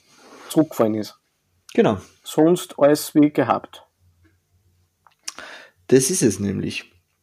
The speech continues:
Speaker 2: Aber war nicht von Anfang an so.
Speaker 1: Nein, es
Speaker 2: Klar,
Speaker 1: ist
Speaker 2: also
Speaker 1: ein,
Speaker 2: wir haben ja
Speaker 1: es ist ein bisschen hin und her gegangen.
Speaker 2: Mhm.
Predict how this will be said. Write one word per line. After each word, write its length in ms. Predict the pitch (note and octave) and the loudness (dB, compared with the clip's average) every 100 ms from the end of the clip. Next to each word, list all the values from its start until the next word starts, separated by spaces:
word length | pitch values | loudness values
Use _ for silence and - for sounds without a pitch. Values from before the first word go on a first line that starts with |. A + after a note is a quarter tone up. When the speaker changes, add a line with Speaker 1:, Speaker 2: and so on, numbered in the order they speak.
| _ _ | _ _
Speaker 2:
Aber 460 | - A#2 B2+ C3 B2+ | 0 4 6 4 0
war 280 | A#2+ A#2+ C3 | 0 2 4
nicht 160 | G3 G3 | 2 0
von 160 | - | 0
Anfang 340 | F3+ G#3 G3+ F#3 | 0 0 -2 -2
an 160 | - - | 0 -2
so. 300 | - F#2+ - - _ _ _ _ _ _ _ _ _ _ _ - _ | -4 -6 -10 -18 _ _ _ _ _ _ _ _ _ _ _ -20 _
Speaker 1:
Nein, 320 | C3 A#2+ - | -2 -2 2
es 60 | G#2+ | 2
Speaker 2:
Klar, 140 | C3 | 4
Speaker 1:
ist 80 | G#2+ | 4
Speaker 2:
also 160 | - A#2 | 0 -2
Speaker 1:
ein, 40 | |
Speaker 2:
wir 100 | A2+ | -6
haben 120 | A#2+ | -6
ja 140 | B2+ B2 - _ _ - - _ _ _ _ _ _ - _ - - - - - - - _ _ - | -6 -8 -16 _ _ -20 -20 _ _ _ _ _ _ -20 _ -20 -20 -20 -20 -20 -20 -20 _ _ -20
Speaker 1:
es 180 | C#3+ | -14
ist 140 | - D#3 | -6 -4
ein 80 | D3+ | 0
bisschen 260 | D#3+ D#3+ | 2 2
hin 180 | D3+ D#3+ | 2 2
und 160 | D#3+ D3 | 2 2
her 140 | A2 | 0
gegangen. 340 | A2+ G#2+ G#2+ G#2+ _ _ _ _ _ _ _ - | 0 -2 -4 -8 _ _ _ _ _ _ _ -8
Speaker 2:
Mhm. 320 | B2+ B2 | -4 -4